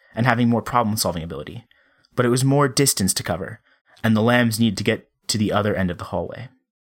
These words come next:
Her hands gripped Hubris's collar, and she found a roll of paper slipped into the fold of the collar.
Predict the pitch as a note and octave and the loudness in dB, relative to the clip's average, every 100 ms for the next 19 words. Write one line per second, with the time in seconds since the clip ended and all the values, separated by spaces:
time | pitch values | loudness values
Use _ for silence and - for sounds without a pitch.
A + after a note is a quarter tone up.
0 | _ _ _ _ _ _ _ _ _ _ | _ _ _ _ _ _ _ _ _ _
1 | _ - B2+ C3 C#3 C3+ A#2 A#2 A#2 - | _ -2 0 2 2 2 0 0 0 -4
2 | - A2 G#2 F2+ - G#2 F2 - - - | -2 0 0 -2 -2 -2 -2 -6 -16 -20
3 | - - - A2 A2+ B2+ C3 A#2+ A2+ G#2 | -20 -12 -4 0 2 4 4 2 2 0
4 | - B2 A2 F2 - G#2 G#2+ F#2+ G2 - | -2 -4 -4 -6 -6 -4 -4 -4 -6 -4
5 | G#2+ F#2+ F2+ - F#2 - A#2+ | -4 -2 -8 -8 -6 -8 -12